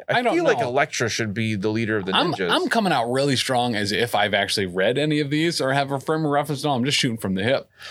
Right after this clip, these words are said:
Speaker 1: I, you s-, I mean, you say it with confidence,
Speaker 2: I
Speaker 1: people believe you.
Speaker 2: That's one hundred percent.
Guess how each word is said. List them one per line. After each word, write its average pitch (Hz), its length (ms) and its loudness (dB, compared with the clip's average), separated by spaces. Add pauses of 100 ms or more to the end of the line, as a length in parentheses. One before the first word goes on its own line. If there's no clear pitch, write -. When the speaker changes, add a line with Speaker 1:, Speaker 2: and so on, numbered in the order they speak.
Speaker 1:
I, - 160 2 (340)
you 214 160 2
s-, - 260 -2 (180)
I 143 80 2
mean, 180 200 0
you 170 140 0
say 196 200 0
it 214 60 0
with 208 100 0
confidence, 165 520 0
Speaker 2:
I 151 100 -2
Speaker 1:
people 190 140 -2
believe 202 360 0
you. 151 120 2
Speaker 2:
That's 139 200 -2
one 151 180 0
hundred 156 300 0
percent. 175 500 0